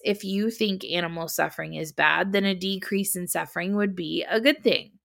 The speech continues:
While the idea may still be absurd, Motarka noted that governments did not always allow basic voting rights to many people, including women and slaves. Let's go back to that. It's called Repeal the Nineteenth,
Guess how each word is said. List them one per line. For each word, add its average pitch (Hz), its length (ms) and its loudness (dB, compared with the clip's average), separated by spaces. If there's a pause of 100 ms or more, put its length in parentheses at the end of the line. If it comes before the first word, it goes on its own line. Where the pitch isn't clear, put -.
(800)
While 233 180 8
the 254 140 6
idea 226 540 6
may 220 240 4
still 269 380 6
be 247 200 6
absurd, 185 680 4 (640)
Motarka 226 800 6
noted 226 520 8
that 202 340 4
governments 240 720 4 (240)
did 214 180 4
not 226 260 8
always 220 420 6 (120)
allow 180 420 6
basic 180 520 -2
voting 190 280 0
rights 190 360 -4
to 220 120 0
many 233 380 4
people, 175 480 -4
including 196 640 0
women 220 400 2
and 185 260 -2
slaves. - 600 2 (280)
Let's 247 140 0
go 349 120 6
back 226 300 4
to 180 100 -8
that. - 220 -2 (180)
It's 196 160 -4
called 247 340 4
Repeal 240 460 4
the 226 120 0
Nineteenth, 165 640 -8